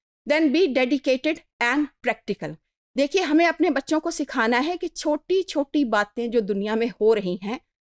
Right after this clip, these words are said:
कोई ना कोई उनको करने वाला है, यानी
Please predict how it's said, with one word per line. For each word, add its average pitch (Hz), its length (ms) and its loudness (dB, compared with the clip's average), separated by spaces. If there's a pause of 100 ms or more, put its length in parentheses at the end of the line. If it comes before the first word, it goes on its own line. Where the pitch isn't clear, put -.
(400)
कोई 269 220 4
ना 311 120 4
कोई 254 220 2
उनको 220 320 -2
करने 208 360 -2
वाला 175 300 -2
है, - 220 -8 (500)
यानी 196 380 -2